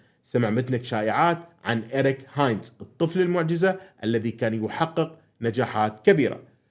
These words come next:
وبطبيعة الحال أراد معرفة المزيد، فالتقى بهاينز والذي أعجب فيه على الفور، وعرف بأنه رجل يعرف حقا ما يفعله.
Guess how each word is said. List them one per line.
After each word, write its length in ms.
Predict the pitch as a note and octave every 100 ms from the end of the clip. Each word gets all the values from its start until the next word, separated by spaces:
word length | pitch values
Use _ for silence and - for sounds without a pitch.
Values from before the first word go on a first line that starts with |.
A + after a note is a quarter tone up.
| _ -
وبطبيعة 500 | A#2+ D3 C#3 B2 B2
الحال 440 | A2 - C#3+ D#3+ D3
أراد 460 | - G#2+ B2+ C3+
معرفة 460 | A2+ F#2+ B2+ B2+ C3+
المزيد، 520 | B2+ A2+ A2 A2+ A#2+ -
فالتقى 460 | G2+ - B2+ A#2+ A2+
بهاينز 460 | A2+ D#3 F#3+ F#3 - - -
والذي 380 | A2 A2 G#2+ G2+
أعجب 320 | D3 D3 D3 B2
فيه 320 | F#3 G3 E3
على 160 | A2+ A2+
الفور، 400 | G#2+ E3 A2+ - - _ _ -
وعرف 380 | G#2+ D#3 D#3+ -
بأنه 380 | F2+ G#2+ G#2+
رجل 380 | A2+ D3 D#3 D#3 - -
يعرف 420 | A2+ A2 A#2+ B2 -
حقا 320 | A#2+ - A#2
ما 280 | A#2 F3 F3+
يفعله. 320 | G#2+ F#2